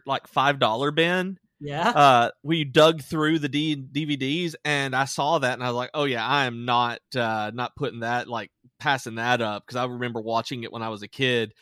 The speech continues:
Speaker 1: So I actually think it might still be shrink wrapped in the,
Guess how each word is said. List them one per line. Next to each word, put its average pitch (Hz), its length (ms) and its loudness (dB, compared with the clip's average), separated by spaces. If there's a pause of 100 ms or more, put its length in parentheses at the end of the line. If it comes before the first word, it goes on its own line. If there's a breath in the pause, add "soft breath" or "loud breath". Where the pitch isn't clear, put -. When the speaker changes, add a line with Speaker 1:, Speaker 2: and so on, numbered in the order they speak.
(220 loud breath)
Speaker 1:
So 131 220 0
I 139 120 8
actually 170 260 0
think 180 180 -4
it 139 60 -4
might 131 220 -4
still 123 200 -6
be 120 140 -4
shrink 160 360 -8
wrapped 107 360 -4
in 120 420 -6
the, 113 540 -6